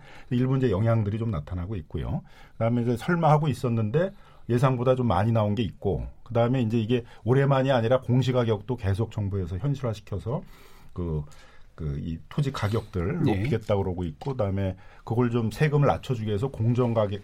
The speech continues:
Speaker 1: 공정 시장 가격 비율이라는 것들을 곱해가 좀 낮춰줬는데 그것도 이제 계속 이천이십 년까지 올려가지고 이제 백 퍼센트로 만들겠다 하고 있어서
Speaker 2: 네.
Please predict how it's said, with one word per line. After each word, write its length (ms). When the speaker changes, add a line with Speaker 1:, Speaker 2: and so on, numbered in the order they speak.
Speaker 1:
공정 380
시장 280
가격 300
비율이라는 460
것들을 260
곱해가 420
좀 140
낮춰줬는데 920
그것도 260
이제 140
계속 460
이천이십 460
년까지 420
올려가지고 640
이제 180
백 180
퍼센트로 420
만들겠다 500
하고 160
있어서 360
Speaker 2:
네. 180